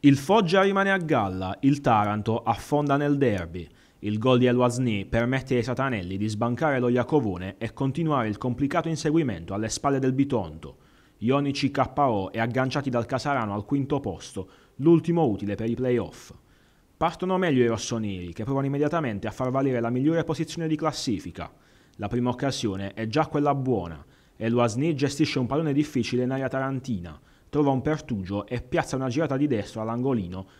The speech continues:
che lascia immobile Esposito. Foggia subito avanti uno a zero dopo poco più di dieci minuti. Taranto costretto a buttarsi in avanti per agguantare il pareggio.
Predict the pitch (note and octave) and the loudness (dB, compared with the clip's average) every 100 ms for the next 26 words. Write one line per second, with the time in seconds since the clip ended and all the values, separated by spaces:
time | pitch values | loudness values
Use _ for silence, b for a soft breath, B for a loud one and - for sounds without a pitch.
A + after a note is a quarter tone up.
0 | b C3+ D3+ C#3+ E3+ C#3 G2+ G2 G#2 - | b -2 -2 0 0 0 -2 -2 -4 -4
1 | C3 B2 G2 - D#2 b b b b - | -6 -4 -8 -10 -14 b b b b -2
2 | D#3+ D3+ C3 - F3+ D3+ D3 D3+ D3+ C#3 | 2 4 2 2 4 4 4 2 2 0
3 | C3+ D3 A#2 G#2 F#2 G2+ A2 B2 F3 D3+ | 0 -2 -2 -6 -4 -4 -2 0 0 -2
4 | D3 D3+ C#3 C3+ - C3+ B2+ G#2 E2 - | 0 0 2 -2 -2 -2 -2 -4 -8 -16
5 | - b b b C3+ A#2 G#2+ G#2+ A2+ - | -18 b b b 0 0 0 -2 -4 -4
6 | B2+ D#3 C#3 C3 C#3 C#3 D3 - D3+ C#3 | -4 -4 -2 0 0 0 -4 -2 -2 0
7 | G2+ F2+ F#2+ A2 A2+ A2+ A#2+ B2 B2+ B2+ | -2 -6 -8 -4 -2 0 0 0 -2 0
8 | C3 A#2+ F2 E2 E2 | 0 0 -4 -8 -12